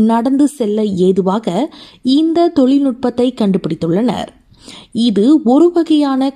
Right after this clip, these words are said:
கவசம் என்றே சொல்ல வேண்டும். பக்கவாத பாதிப்பால் நடக்க முடியாதவர்கள் இந்த ரோபோ கவசத்தை உடலின் முன்பகுதியில் மாட்டிக்கொள்ள வேண்டும். சக்கர நாற்காலியில் இருந்தவாறே கால்களை மெல்ல நகர்த்தி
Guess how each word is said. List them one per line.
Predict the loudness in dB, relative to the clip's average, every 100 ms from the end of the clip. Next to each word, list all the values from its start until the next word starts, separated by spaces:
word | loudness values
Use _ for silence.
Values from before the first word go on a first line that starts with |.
| -4
கவசம் | -2 -2 -4 -8 -8 -4
என்றே | -2 0 -2
சொல்ல | -2 -4 -4 -2
வேண்டும். | 0 0 -4 -10 _ _ -20 -20 -20 -12 -6
பக்கவாத | -4 -2 -2 0 0 0 0
பாதிப்பால் | -2 -2 -4 -2 -2 0 0
நடக்க | 0 -2 -2 0
முடியாதவர்கள் | 0 0 0 0 -2 -2 -2 -2 -4 0 0
இந்த | 2 2 2
ரோபோ | 2 2 2 0 0
கவசத்தை | -4 -4 -6 -10 -6 -6 -8 -16 -18 -4 0
உடலின் | 2 2 2 2 2
முன்பகுதியில் | 2 0 0 0 0 0 0
மாட்டிக்கொள்ள | 0 -4 -4 -4 -2
வேண்டும். | -2 0 -2 -6 -16 -20 -20 -20 -20 -10
சக்கர | -8 -4 -4 -2
நாற்காலியில் | -2 -4 -2 0 0 0 -2 0
இருந்தவாறே | 2 2 0 0 -2 -2 -2 -2
கால்களை | -2 0 2 2 2 2 0 2
மெல்ல | 4 4 2
நகர்த்தி | 0 -2 -4 -2